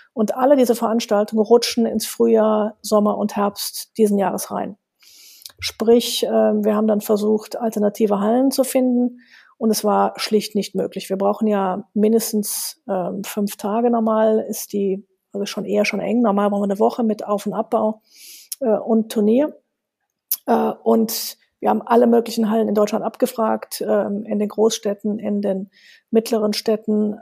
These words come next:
ähm, Riesenhalle bis, bis das, was wir minimal brauchen und keine Halle ist frei,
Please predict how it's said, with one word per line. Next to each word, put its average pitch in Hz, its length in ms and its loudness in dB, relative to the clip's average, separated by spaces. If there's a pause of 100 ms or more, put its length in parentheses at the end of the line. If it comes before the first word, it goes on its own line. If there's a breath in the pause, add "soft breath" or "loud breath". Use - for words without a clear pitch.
ähm, 208 540 -2 (180)
Riesenhalle 208 920 0
bis, - 580 -6
bis - 420 -2
das, 185 220 -2
was 190 120 -4
wir 196 80 -2
minimal 202 380 -4
brauchen 208 420 -2 (420 soft breath)
und - 260 -4
keine 208 360 0
Halle 196 140 0
ist - 120 -6
frei, - 280 -8